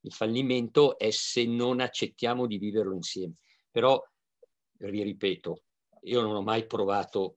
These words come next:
dolori enormi, ecco. Io, noi, ma, mm, siamo, eh, lombardi, lombardi del nord, in, eh, viviamo in, in posti belli, abbiamo t-, t-, tutto il lavoro, il, ecco,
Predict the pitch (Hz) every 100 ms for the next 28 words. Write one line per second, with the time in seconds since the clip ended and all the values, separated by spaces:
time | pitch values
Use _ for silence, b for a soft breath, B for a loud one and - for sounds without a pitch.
0 | - 107 101 107 104 101 - - 110 107
1 | 101 87 87 80 - 90 85 - 82 -
2 | - 101 - 110 117 120 - - 98 95
3 | 82 90 82 82 85 90 - 92 117 107
4 | - - - - - - - - - -
5 | 82 82 - 98 98 95 110 120 110 117
6 | 95 107 110 110 107 98 95 117 131 123
7 | 131 131 - 104 104 104 95 - b b
8 | b 104 95 117 123 120 113 101 104 -
9 | 113 - 101 87 117 139 131 143 123 104
10 | 101 98 - 92 85 90 _ - 92 98
11 | 101 85 107 131 143 139 110 - 95